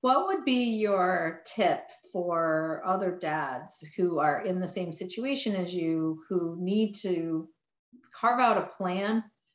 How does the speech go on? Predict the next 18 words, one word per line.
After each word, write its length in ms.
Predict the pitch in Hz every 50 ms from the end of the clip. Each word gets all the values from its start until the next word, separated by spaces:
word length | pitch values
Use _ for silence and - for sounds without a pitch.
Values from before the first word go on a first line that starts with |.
| _ _ _ _ _ _ _ _
not 360 | - 233 247 302 320 311 -
the 80 | - 247
plan 360 | 247 - - 247 254 247 233 214
itself, 480 | 190 - - - 196 190 233 262 254 - - _ _
but 220 | 214 196 185 -
a 60 | 185
plan 460 | 185 - - 214 220 220 220 220 226 220
for 160 | - 190 180
how 380 | - - - 196 202 196 208 214
they're 240 | 208 196 185 185 185
going 300 | 190 190 190 190 185 180
to 340 | - - 185 180 180 - 175 175
work 420 | 175 190 214 233 233 233 - - - -
with 400 | 147 156 190 226 226 202 - - - _ _ _ _ -
their 260 | 175 170 160 - - -
ex-spouse 680 | 175 180 180 - - - - 175 156 151 147 151 147 - - - - _ _ _ _ _ _ -
to 180 | - 208 196 196
develop 640 | 190 180 175 180 175 185 180 175 170 156 - -